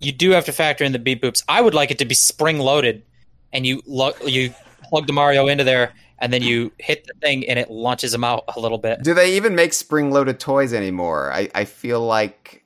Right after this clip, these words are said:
Speaker 2: things have gotten so litigious that, that they're just worried that kids would put out their eye with Mario.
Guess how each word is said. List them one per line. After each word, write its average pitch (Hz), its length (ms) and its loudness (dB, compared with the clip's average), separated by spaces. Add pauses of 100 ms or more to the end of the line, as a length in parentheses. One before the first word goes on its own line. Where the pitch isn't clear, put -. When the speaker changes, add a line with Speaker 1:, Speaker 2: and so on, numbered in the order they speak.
Speaker 2:
things 117 240 -8
have 107 100 -12
gotten 101 240 -2
so 107 180 -6
litigious 98 720 -6
that, 92 240 -8 (140)
that 90 160 -6
they're 95 100 -8
just 92 240 -12
worried 101 300 -6
that - 160 -12
kids 120 180 -8
would 123 140 -12
put 127 100 -6
out 123 180 -4
their 123 160 -6
eye 107 300 -2
with 92 360 -10
Mario. 101 800 -6